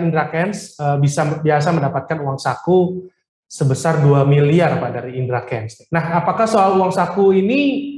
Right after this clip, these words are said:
juga tergambar ya Pak di data transaksi keuangan di P P A T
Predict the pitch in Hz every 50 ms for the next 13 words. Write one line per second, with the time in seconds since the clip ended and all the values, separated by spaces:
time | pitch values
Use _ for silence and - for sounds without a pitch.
0 | - - - - _ - 175 160 202 180 - 185 160 160 160 160 185 208 247 226
1 | 185 156 139 135 131 139 147 139 151 147 147 165 147 147 147 147 143 135 147 135
2 | - - - 165 143 131 127 - - _ _ - 165 151 143 139 139 135 135 131
3 | 135 135 143 - 143 135 135 -